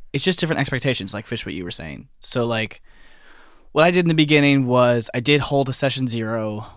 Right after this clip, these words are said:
where I walked through, to be honest, I ended up rolling their characters for them and, like, walking through 'em everything. And I think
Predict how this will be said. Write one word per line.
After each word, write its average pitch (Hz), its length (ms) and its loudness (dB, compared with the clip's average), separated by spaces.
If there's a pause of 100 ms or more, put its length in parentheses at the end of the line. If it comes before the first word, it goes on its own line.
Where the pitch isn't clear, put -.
where 117 160 -4
I 113 100 -4
walked 117 440 -4
through, 110 760 -6 (160)
to - 80 -6
be 120 100 0
honest, 113 400 -2
I 110 120 -4
ended 110 260 -4
up 101 220 -10 (600)
rolling 117 400 -6
their 104 100 -6
characters 104 360 -8
for 107 200 -4
them 127 180 -4
and, 117 60 -4
like, 95 140 -8
walking 104 260 -8
through 113 100 -8
'em 117 100 -4
everything. 139 340 -4
And 101 80 -6
I 107 60 -4
think 113 180 -8